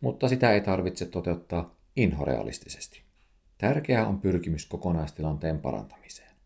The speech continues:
Listan toinen kohta, eli kehityshaluisuus, tarkoittaa toki henkilökohtaisen substanssiosaamisen syventämistä, mutta myös kykyä reflektoida omaa toimintaansa. Omaa asennetta voi muuttaa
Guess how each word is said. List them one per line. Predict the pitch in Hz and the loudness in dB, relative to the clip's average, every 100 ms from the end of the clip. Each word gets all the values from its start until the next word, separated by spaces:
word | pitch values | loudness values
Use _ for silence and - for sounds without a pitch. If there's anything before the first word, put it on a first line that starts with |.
| _ _ - | _ _ 0
Listan | 170 - 135 98 | 0 2 0 4
toinen | 139 127 85 76 | 4 6 4 4
kohta, | 80 - - _ _ _ | 2 0 -14 _ _ _
eli | 85 85 | -2 2
kehityshaluisuus, | 156 151 139 95 - 92 82 60 - - - _ _ _ | 2 2 2 0 0 4 4 4 0 -12 -20 _ _ _
tarkoittaa | 190 165 120 113 104 98 | 2 4 2 0 0 -2
toki | 95 95 95 | -2 -2 4
henkilökohtaisen | 98 92 78 - 76 - 78 76 | 4 4 0 -2 -6 -4 -4 -4
substanssiosaamisen | 76 - - 80 - - 76 76 82 92 | -2 -4 -4 -6 -4 -4 0 0 0 -2
syventämistä, | 92 131 73 67 - - - _ _ _ - | 0 2 2 0 -10 -16 -16 _ _ _ -2
mutta | 175 - | 0 2
myös | 80 - | 0 2
kykyä | 127 127 123 | 2 6 6
reflektoida | 117 113 110 - 117 123 | 6 2 -2 2 2 4
omaa | 135 127 | 4 4
toimintaansa. | 131 127 85 - - - - _ _ _ _ _ - | 6 4 4 -2 -10 -16 -16 _ _ _ _ _ 0
Omaa | 143 147 80 76 | 4 4 2 0
asennetta | 95 98 78 76 104 135 | 0 0 -2 -2 -2 2
voi | 165 117 | 4 6
muuttaa | 98 92 - | 6 6 2